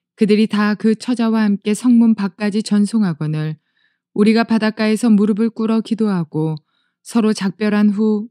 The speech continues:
우리는 배에 오르고 그들은 집으로 돌아가니라.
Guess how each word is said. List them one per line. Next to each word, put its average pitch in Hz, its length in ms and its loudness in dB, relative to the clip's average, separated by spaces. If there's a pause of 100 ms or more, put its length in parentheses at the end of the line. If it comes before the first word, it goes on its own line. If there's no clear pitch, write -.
(120)
우리는 220 340 4
배에 214 280 0
오르고 180 580 -2
그들은 208 380 0
집으로 196 340 -6
돌아가니라. 190 920 -6